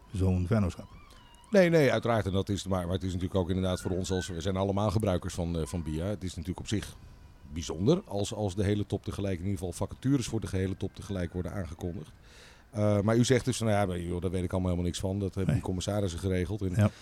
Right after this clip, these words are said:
Speaker 2: ik ben absoluut niet op de hoogte van, van, van de achtergronden of aanloop daar naartoe en, en hoe dat verder verloopt.
Speaker 1: Nogmaals, alleen van de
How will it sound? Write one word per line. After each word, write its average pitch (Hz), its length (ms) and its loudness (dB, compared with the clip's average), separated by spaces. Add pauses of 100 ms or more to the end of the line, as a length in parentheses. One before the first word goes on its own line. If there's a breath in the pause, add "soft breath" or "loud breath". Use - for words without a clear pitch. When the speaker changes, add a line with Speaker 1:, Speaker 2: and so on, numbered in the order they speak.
(280 loud breath)
Speaker 2:
ik 113 160 -4
ben 107 240 2
absoluut 123 380 4
niet 135 120 4
op 117 100 4
de 113 60 4
hoogte 110 400 6
van, 101 320 2
van, 98 320 0
van 101 140 -2
de 98 60 2
achtergronden 95 540 -2
of 90 100 -4
aanloop 92 440 0
daar 90 160 0
naartoe 147 520 4
en, 101 280 -2
en 98 160 2
hoe 95 140 4
dat 95 160 2
verder 90 220 0
verloopt. 76 360 -4
Speaker 1:
Nogmaals, 104 420 6
alleen 110 360 10
van 107 160 8
de 95 280 8